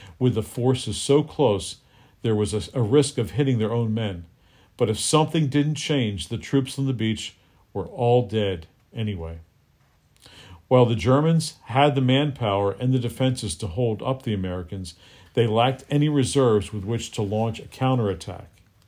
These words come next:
The nine hundred fifteenth Regiment had been drawn off by the paratrooper landings,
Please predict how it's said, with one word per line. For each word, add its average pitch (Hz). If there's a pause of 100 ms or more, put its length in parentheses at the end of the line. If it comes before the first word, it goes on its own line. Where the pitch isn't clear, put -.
(600)
The 104
nine 135
hundred 139
fifteenth 131
Regiment 107 (260)
had 113
been 104
drawn 120
off 113 (360)
by 110
the 104
paratrooper 131
landings, 101